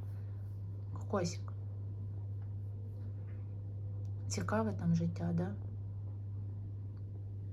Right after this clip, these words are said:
Кокось, да, все по-різному, кожного дня.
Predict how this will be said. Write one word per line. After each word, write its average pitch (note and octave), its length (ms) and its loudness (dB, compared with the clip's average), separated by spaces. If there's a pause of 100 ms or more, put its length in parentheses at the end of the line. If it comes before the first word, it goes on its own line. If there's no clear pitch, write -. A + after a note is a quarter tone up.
(380)
Кокось, F3+ 480 -2 (680)
да, G#3+ 240 2 (100)
все - 180 -4
по-різному, G3+ 720 2
кожного G3 420 0
дня. F3 320 2